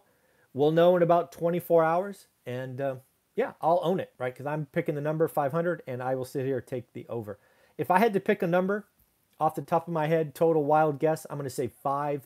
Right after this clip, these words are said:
thirty-seven. Let's see. More signs that the, uh, supply chain is broken. Nintendo. If you are a parent and you have a kid who likes video games, you need to pay attention to the following.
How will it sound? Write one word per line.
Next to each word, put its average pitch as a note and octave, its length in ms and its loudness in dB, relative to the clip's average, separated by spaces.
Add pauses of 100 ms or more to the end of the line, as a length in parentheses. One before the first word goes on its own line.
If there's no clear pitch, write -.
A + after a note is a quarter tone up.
thirty-seven. A#2 760 -6 (920)
Let's A2 220 -12
see. - 220 -18 (1400)
More F#3+ 240 6
signs G#3+ 480 2
that F#3+ 280 2
the, F3+ 400 2
uh, E3 340 -2 (540)
supply F#3 400 4
chain F3+ 240 2
is C#3+ 100 -2
broken. F3 540 6 (180)
Nintendo. F3+ 800 2 (300)
If - 120 -8
you G3 140 4
are G#3+ 160 6
a F#3 80 6
parent F3+ 560 0 (240)
and C3+ 140 -6
you D3+ 120 2
have D#3 360 2
a C3+ 240 -4
kid E3 240 0
who D3+ 120 -6
likes C#3+ 260 -2
video C#3+ 300 0
games, B2 400 -4
you B2+ 200 -6
need C3+ 260 -8
to C#3+ 100 -10
pay C3+ 200 -4
attention B2 440 -10
to B2 120 -8
the A#2 80 -8
following. A#2+ 420 -4